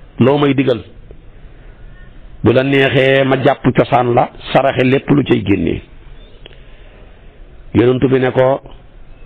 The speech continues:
"Saraxe ko. Ndax kat fa tasaddaq bi, fa tas-," dégg nga,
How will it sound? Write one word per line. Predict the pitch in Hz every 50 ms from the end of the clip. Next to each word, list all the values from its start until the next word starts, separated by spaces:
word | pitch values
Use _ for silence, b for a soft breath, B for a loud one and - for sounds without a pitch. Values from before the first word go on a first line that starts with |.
| - - - - - - - - - -
"Saraxe | 156 143 143 127 95 131 113
ko. | - 107 - - - - - - - - - - - - - - - - - - - - - - - - - -
Ndax | 110 117 127 - -
kat | - 185 185 - - -
fa | 127 143
tasaddaq | - - - - 131 127 131 - 107
bi, | 113 127
fa | 123 123 120 143 135
tas-," | 147 135 120 - 139
dégg | 127 131 127 135
nga, | 131 131